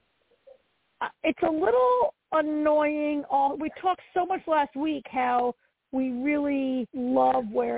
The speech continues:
it went last week, and this idea that Harry is Goliath, we were like, "Okay, we can, like, accept that, I guess." And they didn't really go anywhere with it this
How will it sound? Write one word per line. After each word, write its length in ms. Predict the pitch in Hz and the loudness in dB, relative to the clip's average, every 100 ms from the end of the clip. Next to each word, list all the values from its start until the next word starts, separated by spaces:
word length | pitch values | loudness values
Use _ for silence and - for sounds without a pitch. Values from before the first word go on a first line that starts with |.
| - | -4
it 160 | 262 | -4
went 200 | 262 254 | -4 -6
last 300 | 254 226 - | -6 -8 -8
week, 200 | 247 233 | -6 -4
and 120 | 240 233 | -4 -6
this 140 | 226 | -4
idea 280 | 247 226 254 | -4 -2 -4
that 140 | - | -4
Harry 420 | - 254 247 240 | -4 -2 -2 -2
is 100 | 240 202 | -4 -6
Goliath, 480 | 226 226 226 233 233 | -4 -2 -2 -2 -4
we 100 | 240 | -4
were 80 | 220 | -4
like, 220 | 220 220 | -4 -4
"Okay, 480 | 233 - 226 110 110 | -6 -4 -2 0 0
we 140 | 220 220 | -2 -4
can, 180 | 113 | -6
like, 160 | 110 110 | -4 -4
accept 380 | - - 113 - | -6 -4 -6 -4
that, 140 | 113 | -2
I 120 | 110 | 0
guess." 280 | 208 196 214 - - - - - | 0 -2 -4 -8 -20 -20 -16 -2
And 100 | 349 | 0
they 80 | 392 | 2
didn't 300 | 539 494 349 | 0 -2 -4
really 220 | 339 302 | -6 -4
go 380 | 196 190 269 339 | -6 -2 0 0
anywhere 360 | 302 208 165 | -2 -6 -8
with 200 | - - | -10 -14
it 140 | 202 | -16
this 100 | - | -18